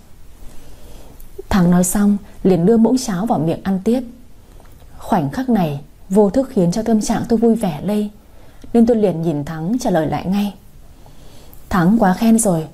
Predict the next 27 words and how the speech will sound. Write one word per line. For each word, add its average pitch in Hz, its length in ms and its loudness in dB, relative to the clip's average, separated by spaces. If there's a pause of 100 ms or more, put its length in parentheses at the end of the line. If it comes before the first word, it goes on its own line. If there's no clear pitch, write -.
(420)
Huyền 185 140 4
nấu 190 100 4
ăn 233 220 4
cũng 262 140 4
bình 180 160 4
thường 175 240 -2
thôi 220 100 -2
mà. 180 300 -2 (640)
À 202 160 0
mà 185 220 4
cho 247 120 -2
Huyền 208 220 2
hỏi, 170 200 -2 (640)
Huyền 196 120 4
có 247 60 4
cần 220 200 2
soạn 175 180 -4
hồ 190 120 0
sơ 240 200 -2
cá 185 140 -2
nhân 233 200 4
để 196 60 4
đem 214 200 0
vào 190 100 0
công 233 200 6
ty 240 140 4
không?" 240 400 -4